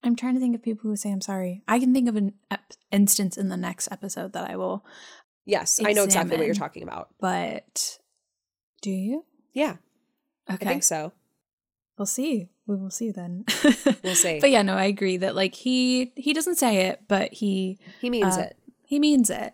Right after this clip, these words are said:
Speaker 2: Yeah.
Speaker 1: Um, and it takes him a while to get there, but he got there.
Speaker 2: Yeah.
Speaker 1: And I think it has to do with Luke. Um,
Speaker 2: Totally.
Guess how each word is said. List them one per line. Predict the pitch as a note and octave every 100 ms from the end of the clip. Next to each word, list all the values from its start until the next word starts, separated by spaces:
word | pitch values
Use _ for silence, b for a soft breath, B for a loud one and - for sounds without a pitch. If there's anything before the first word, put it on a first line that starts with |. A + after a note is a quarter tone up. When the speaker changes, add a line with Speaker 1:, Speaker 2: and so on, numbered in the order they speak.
| _
Speaker 2:
Yeah. | F#3 D#3+ D3+ D#3+
Speaker 1:
Um, | G3+ F#3+ -
and | - A#3+
it |
takes | - C#4 C4
him | B3
a |
while | A3 F#3+ F#3
to | F#3+
get | -
there, | F3+ - -
but | G#3 F#3 - -
he | - D#4+
got | - -
there. | - - G#3
Speaker 2:
Yeah. | F3+ D#3+ D#3 - _
Speaker 1:
And | G3+ G3
I |
think | G3 A3 A3
it | G#3+
has | G3+ -
to | F#3
do | F#3 F3+ -
with | F#3 -
Luke. | - - - - b b b _
Um, | F3+ E3+ D#3+ F3+
Speaker 2:
Totally. | F3+ E3+ E3 D#3 D3